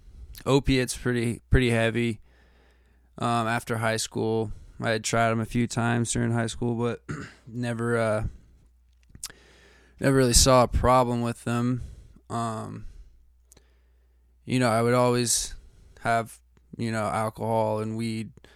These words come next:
there every, every time, every day. Um, specifically weed. I,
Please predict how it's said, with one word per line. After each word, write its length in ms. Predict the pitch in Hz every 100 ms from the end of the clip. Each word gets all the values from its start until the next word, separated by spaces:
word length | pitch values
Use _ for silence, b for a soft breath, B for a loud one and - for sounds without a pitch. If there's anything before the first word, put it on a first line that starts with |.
| b b b b b b
there 380 | - 139 127 127
every, 200 | 120 120 - 143
every 240 | 151 135
time, 420 | - 127 123 127
every 240 | 127 120 117
day. 480 | 113 113 117 117 - b b b b b
Um, 300 | 123 127 120 120
specifically 680 | - 120 123 110 - 113
weed. 360 | 110 110 117 110
I, 200 | 104